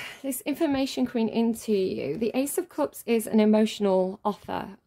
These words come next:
Um, it talks to me about unconditional love, and it talks to me about, um, kind of like accepting all kind of thing. Um, and a pearl, obviously, it symbols-, symbolizes a pearl of wisdom. So I do feel like you're being brought some kind of lots of pieces of inf-,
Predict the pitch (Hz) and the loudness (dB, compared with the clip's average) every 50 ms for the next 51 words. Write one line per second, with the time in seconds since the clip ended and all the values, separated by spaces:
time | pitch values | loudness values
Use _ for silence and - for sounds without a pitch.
0 | _ _ 202 202 196 202 202 208 202 - - - - _ - 247 247 - 285 311 | _ _ -4 -2 0 0 0 0 -2 -2 -10 -20 -8 _ -4 -4 -2 -4 -6 -6
1 | 302 - 294 285 269 247 233 226 - - 240 233 - 233 214 208 208 - - - | -6 -4 0 0 2 2 0 -2 0 2 2 2 4 2 2 2 0 -4 -4 -6
2 | 185 180 185 185 190 185 190 - - - - - _ 208 202 196 202 202 202 - | -4 -4 -2 -2 -2 -2 -4 -6 -8 -12 -16 -8 _ -2 -2 0 0 -2 -6 -4
3 | - 220 190 202 - 220 208 202 196 196 196 185 185 185 - - - - - - | -6 -6 -6 -4 -2 0 0 0 0 -2 -4 -6 -4 -6 -8 -10 -12 -20 -20 -20
4 | - _ - 208 202 196 208 - 240 226 226 220 220 - - - - - - 233 | -20 _ -4 -2 -2 -2 -2 -2 -2 0 0 0 -2 -2 -4 -6 -6 -4 -6 -6
5 | 240 - - 226 208 - - 208 196 185 180 180 180 - - 196 190 180 185 180 | -6 -4 -4 -4 -4 -2 -2 -2 -2 -2 -2 -6 -8 -10 -10 -8 -6 -6 -6 -8
6 | - - - - - - - _ - - - - - _ - 220 214 214 214 214 | -10 -10 -12 -10 -10 -12 -14 _ -20 -20 -20 -20 -12 _ 0 2 4 4 4 4
7 | 220 - - 233 226 226 220 - 220 - - - 285 285 262 262 - 233 214 233 | 2 2 0 0 0 0 0 -2 -8 -10 -4 0 2 2 2 2 0 -2 -2 -2
8 | 220 - - 214 202 202 - - 233 214 190 196 196 190 196 - - _ - - | -4 -2 -4 -2 -4 -4 -4 -2 -2 -2 0 -2 -4 -6 -8 -12 -20 _ -6 -2
9 | 247 226 208 196 190 190 - 202 - - - 180 - 185 208 196 196 185 180 185 | 0 0 2 0 -2 -2 -4 -8 -8 -8 -12 -10 -6 -4 -2 -2 -2 -2 -2 -4
10 | 196 185 - - - - - 202 - - - - - - 247 254 220 269 294 294 | -4 -4 -4 -10 -12 -12 -12 -12 -14 -20 -20 -20 -2 2 2 2 2 0 -4 -4
11 | - 320 294 277 254 - - 247 233 247 220 233 220 - 220 214 220 220 - - | -4 -4 -2 -2 0 0 0 0 0 0 0 0 0 0 0 2 2 2 0 -2
12 | - 208 202 202 202 190 196 190 190 _ - - - - _ - 247 277 320 - | -6 -6 -6 -4 -2 -4 -4 -4 -6 _ -20 -20 -20 -20 _ -2 2 2 2 2
13 | - - 359 294 - - 302 285 - 247 247 240 240 233 - | 2 -2 -2 -2 -2 -6 -6 -6 -4 -4 -4 -2 -2 -4 -4